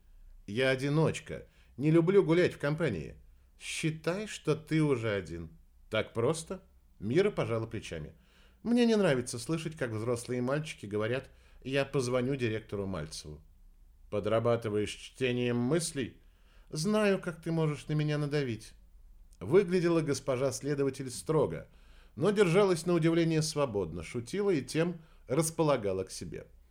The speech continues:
Я провел с Мирой всего несколько минут, но не отказался бы встретиться еще. «Сходим завтра на свидание». «В смысле, тебе нужно съездить на место преступления?» Она нравилась мне все больше и больше.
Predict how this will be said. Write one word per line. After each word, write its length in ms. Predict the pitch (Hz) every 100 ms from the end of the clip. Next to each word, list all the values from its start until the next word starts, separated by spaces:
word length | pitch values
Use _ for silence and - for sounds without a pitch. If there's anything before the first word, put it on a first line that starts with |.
| - - -
Я 200 | 120 170
провел 340 | 170 175 175
с 120 | 165
Мирой 300 | 175 175 160
всего 300 | 156 143 151
несколько 500 | 147 147 - 131 127
минут, 400 | 131 143 196 - - - - _
но 240 | 113 131 160
не 100 | 180
отказался 680 | 180 185 175 170 180 170 170
бы 120 | 165
встретиться 580 | 165 143 147 131 - 127
еще. 460 | 131 117 - 73 - - _ _ - -
«Сходим 520 | - - 185 196 208
завтра 380 | 151 110 - 101
на 140 | 104
свидание». 560 | - 135 120 82 65 55 - - - - -
«В 60 | -
смысле, 720 | 143 165 160 165 160 156 156
тебе 260 | - 156 165
нужно 300 | 165 156 160
съездить 480 | 156 160 156 151 -
на 100 | 151
место 300 | 160 156 156
преступления?» 800 | 156 151 160 156 233 190 87 78 - - - - - -
Она 280 | 104 113 127
нравилась 460 | 120 117 117 113
мне 120 | 120
все 220 | 113 120 117
больше 400 | 135 139 - 160
и 20 |
больше. 460 | 123 110 - 113